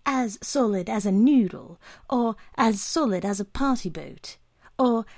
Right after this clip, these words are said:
"as solid as a week of Sundays"? Missus Grussley burrowed deeper into the house. She was not one to waste a dollar,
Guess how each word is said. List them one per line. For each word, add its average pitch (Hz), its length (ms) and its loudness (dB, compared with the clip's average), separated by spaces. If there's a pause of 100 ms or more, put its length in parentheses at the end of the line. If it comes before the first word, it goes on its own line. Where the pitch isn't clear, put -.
"as 226 180 2
solid 233 500 0
as 190 120 -4
a 208 80 4
week 262 300 -2
of 190 140 -4
Sundays"? 185 840 2 (2000)
Missus 233 320 2
Grussley - 640 -10 (200)
burrowed 185 640 -4
deeper 226 440 0
into 202 260 0
the 180 120 -10
house. - 600 -8 (580)
She - 180 -4
was 262 180 2
not 208 200 0
one 185 260 -2
to 190 120 -6
waste 190 340 -2
a 180 60 -10
dollar, 180 480 -2